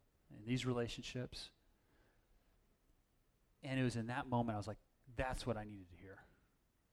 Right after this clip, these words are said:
Are you, are you tracking with me? I had been studying the Bible all that night. We've been looking at the story, these life principle truths, considering them.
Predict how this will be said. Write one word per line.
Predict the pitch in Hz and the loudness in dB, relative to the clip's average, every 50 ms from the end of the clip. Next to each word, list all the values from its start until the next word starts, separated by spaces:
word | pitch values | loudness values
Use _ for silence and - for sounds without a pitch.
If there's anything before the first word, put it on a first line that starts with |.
| _ _ _ _ _ _ _ _ _ _ _ _ _ _ - - | _ _ _ _ _ _ _ _ _ _ _ _ _ _ 0 4
Are | 151 | 6
you, | 165 180 - | 6 6 6
are | 151 | 4
you | 151 165 | 4 4
tracking | - - 185 170 175 - 196 190 | 4 2 2 2 2 0 0 0
with | 190 180 - - | 0 0 0 0
me? | 202 214 214 - _ - - - - - | -2 -4 -4 -6 _ -20 -20 -20 -12 -6
I | 143 151 | -2 0
had | 151 143 | 4 4
been | 147 135 | 4 4
studying | - - - - 180 190 196 202 208 202 185 - | 4 2 2 4 4 4 4 2 0 -2 -4 -6
the | - 135 | -2 2
Bible | 127 143 143 143 135 131 | 4 6 6 8 8 8
all | 123 131 147 | 10 10 8
that | 147 165 165 160 143 | 8 6 2 -2 -4
night. | 123 123 123 135 - - _ _ _ _ _ - - - - - - - - - | -8 -8 -8 -8 -10 -14 _ _ _ _ _ -14 -14 -12 -10 -10 -10 -10 -8 0
We've | - 135 120 | 2 2 2
been | 131 127 135 | 4 4 4
looking | 165 175 - 175 170 | 4 2 2 -2 -6
at | 165 | -4
the | - 156 | -2 -2
story, | - - - - 156 151 151 151 151 151 151 151 - - - 139 | -2 -2 2 4 6 8 8 8 8 6 4 2 -4 -10 -6 -4
these | 139 131 123 117 | -4 -2 -2 -4
life | 120 135 151 170 175 - | -4 0 0 0 0 2
principle | - - 170 - - - 160 | 2 2 2 2 0 -2 -2
truths, | - - - - 156 156 151 147 | -2 0 2 6 8 8 8 8
considering | - - 139 - - - - 202 190 190 185 180 175 | 4 -2 -6 -4 -4 -2 0 2 4 4 4 4 2
them. | 175 175 | 0 0